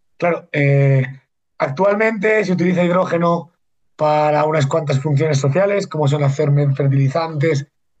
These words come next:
para la industria petroquímica, para la industria de los plásticos, y casi todo el hidrógeno que hoy en día se genera es un hidrógeno contaminante. ¿Por qué? Porque aunque el hidrógeno en su combustión no genera más que agua, eh, para generar ese hidrógeno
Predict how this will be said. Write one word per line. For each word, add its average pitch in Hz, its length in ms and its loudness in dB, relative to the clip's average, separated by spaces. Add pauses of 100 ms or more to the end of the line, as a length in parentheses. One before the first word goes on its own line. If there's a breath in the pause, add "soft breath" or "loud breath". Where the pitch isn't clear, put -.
(160)
para 139 140 -2
la 139 80 2
industria 143 320 0
petroquímica, 151 680 0
para 151 120 0
la 143 60 2
industria 143 260 0
de 139 60 2
los 131 120 0
plásticos, 143 680 -4 (460)
y 156 120 -4
casi 180 220 -2
todo 196 140 0
el 214 80 0
hidrógeno 208 500 0
que 180 260 -4
hoy 226 220 0
en 208 120 -2
día 196 160 0
se 170 100 -6
genera 185 300 0
es 156 60 -4
un 170 100 -6
hidrógeno 156 340 -2
contaminante. 170 960 0 (560)
¿Por 143 300 0
qué? 202 220 0
Porque 160 640 -4
aunque 151 180 -4
el 165 80 0
hidrógeno 180 320 0
en 190 60 0
su 180 100 -2
combustión 185 580 -2
no 160 80 -2
genera 160 300 0
más 147 180 -4
que 139 240 0
agua, 185 500 -2 (800)
eh, 143 680 0 (840)
para 196 260 0
generar 175 300 0
ese 175 160 -4
hidrógeno 185 560 -2